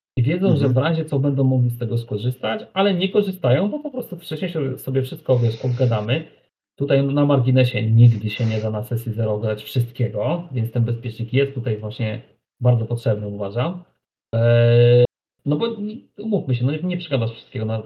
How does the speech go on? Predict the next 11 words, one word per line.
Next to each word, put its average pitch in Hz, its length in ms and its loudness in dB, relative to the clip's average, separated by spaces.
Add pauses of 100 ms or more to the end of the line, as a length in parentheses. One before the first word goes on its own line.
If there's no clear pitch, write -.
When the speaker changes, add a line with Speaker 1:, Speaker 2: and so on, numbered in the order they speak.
Speaker 1:
na 117 100 -2
sesji 117 220 -10
zero, 107 160 -6
nie 127 100 0
wszystkiego, 131 320 -6
nie 147 140 -2
wszystko 156 180 -10
da 139 100 -2
się 131 100 -4
przewidzieć. 104 540 -4 (480)
E, 131 500 4